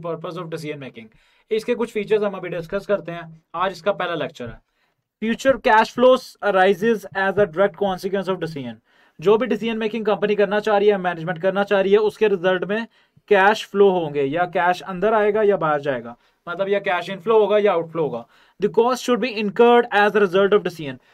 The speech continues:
वो जो decision management लेना चाह रही है उसकी वजह से कोई ना कोई आप पे खर्चे होंगे। Cost already incurred as a result of decision is not relevant cost। इस chapter में चीज़ें हमने आगे जाके detail में भी पढ़नी है। जो cost उस decision लेने से पहले ही आपकी incur हो गई होगी,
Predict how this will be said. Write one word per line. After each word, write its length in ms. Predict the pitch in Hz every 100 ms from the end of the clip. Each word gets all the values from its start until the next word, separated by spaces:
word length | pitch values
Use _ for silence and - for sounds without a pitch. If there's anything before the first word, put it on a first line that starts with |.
| _ 208
वो 80 |
जो 80 | 214
decision 280 | 233 226 240
management 360 | 226 214 208 214
लेना 220 | 202 220
चाह 200 | 226 208
रही 80 | 220
है 60 |
उसकी 160 | 208 220
वजह 100 | 208
से 120 | 214
कोई 180 | 202 196
ना 80 | 202
कोई 160 | 196
आप 160 | 196 175
पे 80 | 190
खर्चे 280 | 170 160
होंगे। 280 | 180 170 170 165 _ _ _ -
Cost 240 | 247 262 -
already 460 | 202 214 226 254 262
incurred 360 | 220 220 240 - 196
as 180 | 202
a 60 | 208
result 200 | 208 214
of 60 | 196
decision 480 | 190 202 202 208 190
is 100 | 165 185
not 160 | 208
relevant 440 | 196 180 156 170 160
cost। 240 | 135 123 - _ _
इस 140 | 254 247
chapter 280 | 262 247 247
में 120 | 247
चीज़ें 240 | 220 220
हमने 160 | 220 202
आगे 180 | 196 202
जाके 220 | 196 196
detail 280 | 175 180 196
में 140 | 220
भी 80 | 226
पढ़नी 300 | 208 190 202
है। 180 | 214 208 _ _
जो 200 | 165 233
cost 360 | - 240 240 240
उस 140 | 247
decision 320 | 214 208 220 240
लेने 200 | 220 196
से 120 | 220
पहले 300 | 214 202 247
ही 60 |
आपकी 260 | 254 220 214
incur 220 | 196 208
हो 120 | 202
गई 120 | 170 185
होगी, 320 | 170 214